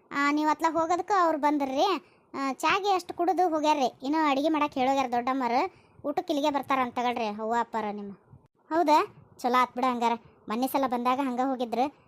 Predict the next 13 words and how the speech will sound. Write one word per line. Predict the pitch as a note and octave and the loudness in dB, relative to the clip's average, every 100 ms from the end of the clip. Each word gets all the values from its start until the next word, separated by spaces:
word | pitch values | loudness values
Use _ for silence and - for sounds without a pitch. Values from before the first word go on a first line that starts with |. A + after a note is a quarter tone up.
| _ | _
ನನಗೆ | A#3+ A#3 C4 | -4 0 0
ಜೀವ | A#3 B3+ A#3+ B3+ | 0 2 0 0
ಸಮಾಧಾನ | A#3+ B3 B3 | -2 -2 -2
ಆಗಿದ್ದಿಲ್ಲ. | A#3+ A#3+ A3+ A#3+ - - | -2 -2 -2 -4 -6 -8
ಹಂಗ | B3 B3+ | -4 -2
ಹೋದ್ರು | B3+ A#3+ | 0 -2
ನೋಡು, | A#3+ A#3 | -4 -6
ನಾಷ್ಟ | A#3 A#3 B3 B3 | -4 -6 -4 -4
ಊಟ | A#3+ B3 | -2 -4
ಏನು | A#3 B3 C4 | -4 -4 -4
ಮಾಡ್ಲಿಲ್ಲ | B3 A#3+ A#3 A#3 | -4 -4 -4 -6
ಅನ್ನಂಗಾಗಿತ್ತು. | A3+ A3 G#3 G#3 - - _ - - - | -6 -8 -8 -8 -8 -12 _ -20 -20 -16
ಹ್ಮ್. | - G#3+ G#3+ | -10 -8 -8